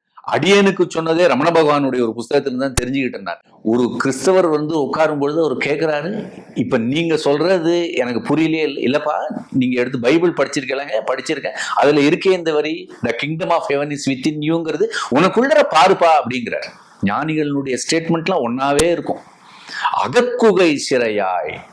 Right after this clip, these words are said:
அப்ப உள்ள இருக்கிறது என்ன இருக்கு? அந்த பரமாத்ம வஸ்து. இது ஏன் சிறைன்னு சொல்றாருன்னா, அப்பா,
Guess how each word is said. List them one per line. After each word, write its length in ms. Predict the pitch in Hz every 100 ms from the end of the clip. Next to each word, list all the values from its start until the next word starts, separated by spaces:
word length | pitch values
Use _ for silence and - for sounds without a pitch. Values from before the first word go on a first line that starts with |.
| - - -
அப்ப 320 | - - 107
உள்ள 420 | 90 127 220 247 226
இருக்கிறது 360 | 202 208 170
என்ன 200 | 147 147
இருக்கு? 380 | 151 143 104 - -
அந்த 180 | 104 107 107
பரமாத்ம 500 | 117 160 180 175 147
வஸ்து. 480 | 135 - 131 85 - -
இது 180 | 117 135
ஏன் 140 | 175 214 165
சிறைன்னு 360 | 175 202 208 196
சொல்றாருன்னா, 460 | 160 151 135 135 143
அப்பா, 640 | - - - 120 165 -